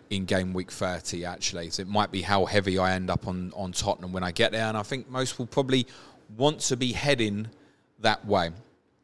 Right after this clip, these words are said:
I think the first thing to do to start here in terms of part conversation is almost to ask ourselves, well, as it stands now, what would the actual free hitters in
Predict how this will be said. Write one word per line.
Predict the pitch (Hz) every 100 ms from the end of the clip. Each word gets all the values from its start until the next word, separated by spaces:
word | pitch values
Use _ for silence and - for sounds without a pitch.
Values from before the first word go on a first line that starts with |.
| _ _ -
I | 107
think | 107 170 -
the | 131
first | - 139 -
thing | 127 104
to | 95
do | 101 98
to | 92 95 85
start | - 113 104 98
here | 92
in | 92
terms | 87 95 90
of | 90
part | - 95 -
conversation | 98 90 87 95 90 82 73 - - - - - -
is | 104
almost | 139 139 -
to | 110
ask | 95 -
ourselves, | 101 - 98 92 95
well, | 98 95 - _ -
as | 143 147
it | -
stands | - 123 117 104
now, | 107 110 82
what | 90 120 -
would | 127 - -
the | 110 107
actual | 107 -
free | 98 113 104
hitters | 113 160 104
in | 98 90